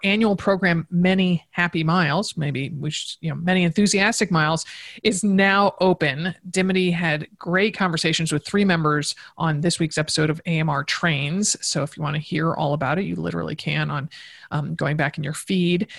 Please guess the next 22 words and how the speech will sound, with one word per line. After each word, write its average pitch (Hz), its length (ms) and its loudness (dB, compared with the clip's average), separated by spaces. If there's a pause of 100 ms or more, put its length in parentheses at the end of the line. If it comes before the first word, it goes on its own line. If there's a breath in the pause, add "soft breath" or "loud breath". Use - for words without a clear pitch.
(140 loud breath)
So 208 240 2
what 240 280 2
Many 233 180 4
Happy 226 200 4
Miles 202 300 4
is, 185 180 4
it's - 180 -6
three 233 240 2
hundred 233 240 4
sixty-five 208 520 0
days 185 280 4
of 165 120 -4
workouts. 220 840 2
There 127 160 -2
are 147 80 -2
weekly 156 380 -2
video 214 400 4
strength 196 480 0
and 147 120 -2
yoga 208 300 4
sessions. 190 760 2
There's, - 560 -4